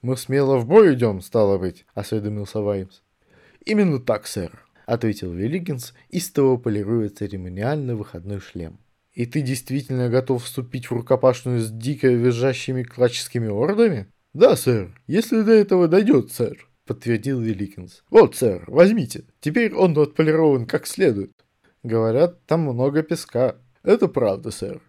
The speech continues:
Вилликинс закрепил ремешок шлема под подбородком Ваймса. "А еще там каменисто. Очень каменисто.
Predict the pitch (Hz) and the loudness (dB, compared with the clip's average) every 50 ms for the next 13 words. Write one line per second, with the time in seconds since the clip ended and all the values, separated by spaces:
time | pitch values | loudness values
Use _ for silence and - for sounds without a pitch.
0 | _ _ - 120 120 113 127 175 196 196 180 160 160 - - - 110 113 110 - | _ _ 0 0 0 2 0 -2 -2 -4 -4 -6 -6 -8 -10 -10 -10 -10 -6 -4
1 | 127 120 - 139 127 117 110 117 - - 113 117 117 120 113 - 117 107 - - | -6 -2 0 0 0 0 -2 -6 -10 -6 -6 -4 -4 -4 -4 -4 -6 -6 -6 -8
2 | - 131 156 185 185 175 165 165 - - - - - 98 95 101 98 92 98 120 | -6 -4 -2 -2 -2 -4 -6 -6 -6 -10 -10 -6 -8 -6 -6 -4 -6 -6 -6 -8
3 | 120 - - 101 98 95 92 87 90 90 87 - - - - _ _ _ _ _ | -8 -10 -12 -12 -12 -10 -12 -12 -14 -16 -18 -20 -20 -20 -20 _ _ _ _ _
4 | _ _ _ _ _ - - _ _ _ _ - - 98 87 - - 135 139 139 | _ _ _ _ _ -20 -20 _ _ _ _ -12 -10 -10 -10 -4 -2 -2 -2 0
5 | 160 147 143 - 160 160 165 160 151 123 104 98 98 - - - 101 82 87 - | -2 -6 -4 -2 -2 -2 -2 -2 -4 -4 -6 -6 -8 -8 -6 -6 -6 -6 -6 -12
6 | _ _ _ _ _ _ _ _ _ - 120 120 117 - 147 139 123 - 156 165 | _ _ _ _ _ _ _ _ _ -4 -4 -4 -2 -4 -8 -8 -6 -4 -4 -4
7 | 160 156 147 127 113 - - - - 92 - | -2 -4 -4 -4 -6 -8 -8 -12 -14 -14 -14